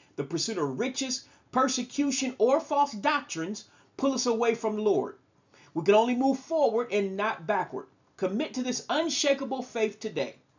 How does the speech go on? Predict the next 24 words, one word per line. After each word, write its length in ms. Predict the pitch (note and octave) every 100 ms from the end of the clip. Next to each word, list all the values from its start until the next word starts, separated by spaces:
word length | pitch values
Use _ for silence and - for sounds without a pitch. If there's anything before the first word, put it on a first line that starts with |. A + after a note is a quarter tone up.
| _ _ D3
God 260 | F#3 F3+
bless 340 | A3 C#4+ B3 F#3
you. 200 | D#3+ D#3 _ -
Thanks 220 | D#3 D3+
for 100 | E3+
listening. 340 | D3+ C3+ B2 A2 _ _ _ _ _ _ _ _ _ _ _ _ _ _ _ _ _ _ _ -
If 260 | D#3+ D3+ G#3
you 140 | D4+
have 200 | C#4+ G#3+
not 260 | A#3 A#3 G#3+
made 340 | G#3+ B3 F#3+
Jesus 440 | - B3 C4+ C#4+
Christ 380 | - C4+ B3+ B3
the 80 | G3
head 200 | G#3 A#3+
of 100 | A#3+
your 140 | C#4
life 280 | G#3 D#3+ E3+
for 140 | F#3+ F#3+
salvation, 800 | G3+ F#3 D#3+ A3+ - D3+ D#3+ G3+ _ _ _ D#3
don't 360 | G3 C#4 D4 A3+
delay 360 | C#4+ G3+ A3
another 360 | A3 F#3 F3+ E3+
day. 340 | D3 C3+ -